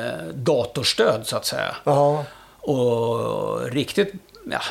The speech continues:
Speaker 1: riktigt bra, men bra system i alla fall för att hantera grejerna.
Speaker 2: Ja.
Speaker 1: Men nu tar det ju ännu längre tid för att, som de säger, åklagarna kräver mer och mer.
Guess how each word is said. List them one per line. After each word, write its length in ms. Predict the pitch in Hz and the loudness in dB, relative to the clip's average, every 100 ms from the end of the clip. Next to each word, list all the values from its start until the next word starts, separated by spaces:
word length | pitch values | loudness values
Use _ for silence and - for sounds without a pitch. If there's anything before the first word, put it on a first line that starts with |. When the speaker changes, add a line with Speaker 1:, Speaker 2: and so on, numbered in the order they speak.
| - | -8
Speaker 1:
riktigt 400 | 110 - - 101 | -8 -8 -8 -2
bra, 220 | 143 135 | 0 2
men 220 | 131 131 | 2 4
bra 260 | 139 190 - | 4 2 2
system 540 | - - - 220 269 | 0 0 2 0 2
i 20 | 208 | 0
alla 160 | 117 | 0
fall 240 | 110 107 110 | 0 -2 -4
för 140 | 127 | -4
att 60 | 104 | -4
hantera 460 | 123 135 214 285 | -2 0 2 2
grejerna. 380 | 190 117 - - - - | 0 -4 -8 -10 -16 -2
Speaker 2:
Ja. 320 | 135 123 123 - _ - | 0 0 -4 -10 _ 0
Speaker 1:
Men 220 | 143 101 | 0 0
nu 160 | 98 107 | -4 0
tar 260 | - 330 | 2 4
det 80 | 180 | 4
ju 100 | 165 - | 4 4
ännu 400 | 160 104 127 254 | 0 0 0 4
längre 320 | 175 123 131 | 2 2 -4
tid 280 | - 110 107 | -4 -4 -4
för 140 | - | -4
att, 280 | 123 - - - _ _ _ _ _ - - | -4 -6 -14 -20 _ _ _ _ _ -10 -2
som 360 | 160 131 135 | 0 2 2
de 140 | 127 123 | 0 -2
säger, 240 | 135 127 | 0 4
åklagarna 640 | 165 139 - 185 185 175 | 4 4 4 4 4 2
kräver 380 | - 123 110 107 | 2 0 0 0
mer 260 | 113 110 101 | 0 0 -2
och 60 | |
mer. 220 | 110 113 | -4 -6